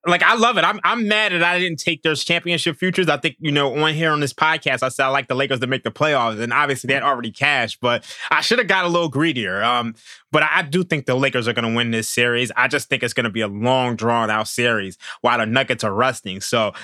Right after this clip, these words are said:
um, if you don't have Nuggets futures yet, it's not too late. I mean, you can still get a good price on them. Um, and it just feels like the Nuggets are just continually being o-, undervalued. I mean, they're plus three ninety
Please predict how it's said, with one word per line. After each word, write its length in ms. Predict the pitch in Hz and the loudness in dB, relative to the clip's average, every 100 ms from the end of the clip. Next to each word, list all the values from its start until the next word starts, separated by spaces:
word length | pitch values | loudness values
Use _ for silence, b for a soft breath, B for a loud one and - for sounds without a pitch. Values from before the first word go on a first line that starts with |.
| B | B
um, 180 | 113 117 | -2 0
if 100 | 104 | 2
you 100 | 175 | 2
don't 160 | 214 | 2
have 120 | 202 170 | 0 0
Nuggets 300 | 180 165 - | 0 0 -2
futures 420 | 180 190 127 107 | -4 -2 -2 0
yet, 160 | 151 | -2
it's 140 | 120 - | -2 -2
not 220 | 170 190 | -2 0
too 160 | - 285 | -2 0
late. 300 | - 165 131 | 2 0 0
I 60 | 123 | -2
mean, 120 | 131 | -2
you 100 | 131 | -2
can 120 | 143 | -4
still 220 | - 175 | 0 0
get 140 | 143 139 | 0 -2
a 40 | |
good 200 | 127 123 | -2 -2
price 340 | - 143 143 | 0 0 0
on 80 | 147 | -2
them. 260 | 143 147 143 B B - | 0 -2 -4 B B -2
Um, 360 | 123 120 113 b b _ | 0 0 -2 b b _
and 120 | 147 139 | -2 0
it 60 | |
just 180 | 147 - | 0 -2
feels 420 | - 156 165 151 | -2 0 2 2
like 220 | 143 139 | 0 0
the 80 | 139 | -2
Nuggets 340 | 127 139 131 - | -2 0 0 -2
are 80 | 98 | -4
just 200 | - 120 | -6 -4
continually 680 | - 113 - 156 151 139 135 | -4 -4 0 0 2 2 0
being 420 | 117 127 127 123 - _ | 0 0 -2 -2 -8 _
o-, 180 | 135 - _ | -2 -2 _
undervalued. 680 | 139 143 131 110 139 143 101 | 0 2 0 2 0 0 -2
I 60 | 117 | -2
mean, 180 | 117 | 0
they're 140 | 120 165 | 0 0
plus 320 | - 175 147 | -2 -4 -4
three 260 | 127 139 135 | -4 -2 0
ninety 560 | 110 143 160 113 110 | 0 0 0 -2 -6